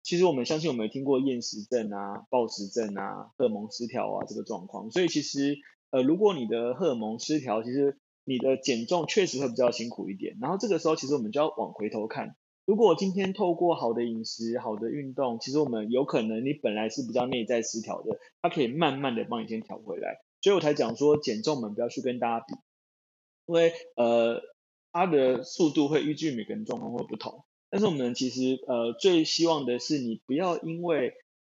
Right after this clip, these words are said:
减重，然后到最后去追求快速或追求更好，用了一个不健康的方式或极端的方式。为什么会这样说？是因为我们都经历过，我们都曾经试过极端的少吃，包含我年轻的时候，我是有去看过减重门诊的哦，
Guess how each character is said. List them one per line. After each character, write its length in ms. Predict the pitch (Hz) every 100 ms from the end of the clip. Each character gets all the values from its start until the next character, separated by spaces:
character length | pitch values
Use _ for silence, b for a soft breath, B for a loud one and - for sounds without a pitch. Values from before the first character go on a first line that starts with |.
| _
减 300 | 127 98 90 - -
重， 280 | 156 117 110
然 100 | 123
后 100 | 139
到 200 | 156 143
最 140 | 147
后 140 | 143
去 220 | 139 147 131
追 280 | - 151
求 260 | 147 117 107
快 300 | - 135 113
速 220 | - 127
或 120 | 143
追 200 | 131 139
求 200 | 131 113
更 240 | 110 131 110
好， 180 | 107 120
用 140 | 135
了 80 | 113
一 140 | 120
个 120 | 123
不 140 | 107 113
健 220 | 135 113
康 200 | 110 110
的 100 | 101
方 200 | - 110
式 140 | -
或 160 | 110 110
极 160 | 107 101
端 180 | 101 101
的 100 | -
方 220 | 95 -
式。 240 | - 104 - _ _ -
为 100 | 160
什 80 |
么 40 | 127
会 120 | 139
这 80 | 135
样 120 | 123
说？ 140 | 127
是 80 | 123
因 80 | 143
为 80 | 135
我 160 | 135 123
们 180 | 113 113
都 140 | 120
经 200 | 117 117
历 120 | 117
过， 260 | 101 101 - _ _ -
我 80 | 127
们 160 | 127
都 100 | 147
曾 200 | 151 123
经 180 | 123 131
试 220 | 135 135
过 300 | 120 123 107 - _ _ -
极 80 |
端 160 | 131 139
的 100 | 127
少 200 | 120 101
吃， 380 | - 113 120 127 _ _ _ _ _ _ _ -
包 140 | 151
含 240 | 156 131 131
我 300 | 120 117 127
年 160 | 131
轻 160 | - 170
的 100 | 151
时 100 | 139
候， 400 | 156 151 135 127
我 80 | 117
是 120 | 151
有 60 |
去 60 | 143
看 200 | 180 151
过 160 | 156 151
减 180 | 110
重 160 | 120 143
门 160 | 120 120
诊 220 | 117 107
的 80 | 110
哦， 240 | 110 113